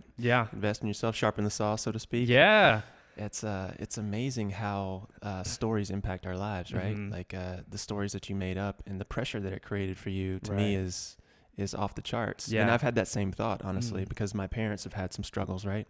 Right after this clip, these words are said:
Speaker 1: Right.
Speaker 2: And, um, one of my things is, you know, I wanna be able to re-, retire my parents, and I put
Speaker 1: Mm-hmm.
Speaker 2: all this pressure and this timeline on me. And the next thing I know, I feel smaller,
Speaker 1: Yes.
Speaker 2: not bigger. I feel like I'm not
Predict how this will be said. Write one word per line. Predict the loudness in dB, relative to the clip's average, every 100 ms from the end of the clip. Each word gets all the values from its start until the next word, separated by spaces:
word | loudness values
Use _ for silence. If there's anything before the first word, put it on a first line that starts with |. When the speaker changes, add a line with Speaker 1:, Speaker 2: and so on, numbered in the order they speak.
| -2
Speaker 1:
Right. | 0 -2 -6 -10
Speaker 2:
And, | -2 -2 0
um, | 0 -2 -6 -12 _
one | -2 0
of | 2
my | 0
things | 0 -2 -2 -4
is, | -4
you |
know, | -4 -2
I |
wanna | 0 -2
be | -2
able | -4
to |
re-, | -6 -10 -12
retire | -10 -4 -4
my | -2
parents, | -2 -2 -4 -2
and |
I | -4
put | 0
Speaker 1:
Mm-hmm. | 0
Speaker 2:
all | -2
this | -6
pressure | -4 -4 -2 -4
and | -4
this | -4
timeline | -2 0 2 2 0
on | -2
me. | -4
And | -4
the |
next | -2 -4 -4
thing | -4
I |
know, | 0 0
I | -2
feel | -2 -2
smaller, | 0 2 2 2 2 -2 -10 -4
Speaker 1:
Yes. | -2 0 -2
Speaker 2:
not | 0 2
bigger. | 4 4 4
I | 0
feel | 0 2
like | 2 2
I'm | 0 2
not | 2 2 0 -4 -10